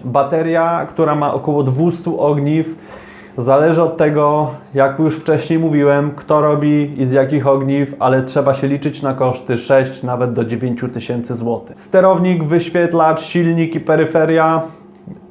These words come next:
Tu będziemy musieli się liczyć jakieś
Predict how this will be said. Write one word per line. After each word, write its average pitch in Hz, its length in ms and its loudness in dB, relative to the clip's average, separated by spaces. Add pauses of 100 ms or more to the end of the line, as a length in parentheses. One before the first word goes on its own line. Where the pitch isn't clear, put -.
(180)
Tu 170 300 4
będziemy 160 360 2
musieli 151 320 0
się 147 120 -2
liczyć 147 300 0
jakieś 139 540 -2